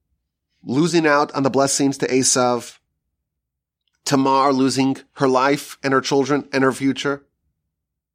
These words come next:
Moshe, "I'm not gonna come save the Jewish people," because of Aaron, trampling over Aaron, because of the, the oath that I made to Jethro,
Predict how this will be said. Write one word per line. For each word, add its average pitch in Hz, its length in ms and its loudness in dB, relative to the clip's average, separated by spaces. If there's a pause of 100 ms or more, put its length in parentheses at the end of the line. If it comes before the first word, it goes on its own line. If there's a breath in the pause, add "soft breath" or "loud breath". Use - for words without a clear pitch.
(500)
Moshe, 160 680 0 (120)
"I'm 131 100 -2
not 135 120 2
gonna 143 300 -4 (140)
come 143 160 -2
save 143 200 -2
the 139 60 -8
Jewish 143 220 -2
people," 151 480 -2 (220 loud breath)
because 120 380 0
of 113 160 -4
Aaron, 160 500 2 (240 soft breath)
trampling 143 380 -2
over 143 180 0
Aaron, 131 400 -4 (580 soft breath)
because 123 460 0
of 113 540 -2 (1120)
the, 110 600 2 (720)
the 110 240 -4
oath 165 280 0
that 139 100 2
I 135 60 4
made 139 280 0
to 131 380 0 (600)
Jethro, 127 640 0